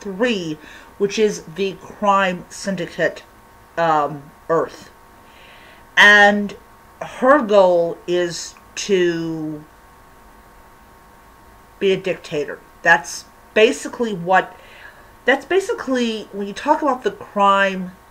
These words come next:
syndicate, not everybody on that earth is bad, but they're controlled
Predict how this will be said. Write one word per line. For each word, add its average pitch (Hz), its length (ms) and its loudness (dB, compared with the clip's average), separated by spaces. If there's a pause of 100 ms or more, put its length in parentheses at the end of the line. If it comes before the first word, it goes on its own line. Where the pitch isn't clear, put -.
(120)
syndicate, 220 760 -2 (1800)
not 311 420 2 (220)
everybody 269 1200 -2 (120)
on 247 300 0
that 226 340 2
earth 226 380 4
is 196 180 0
bad, 208 640 -2 (500)
but 226 220 0
they're 233 320 10 (140)
controlled 269 720 0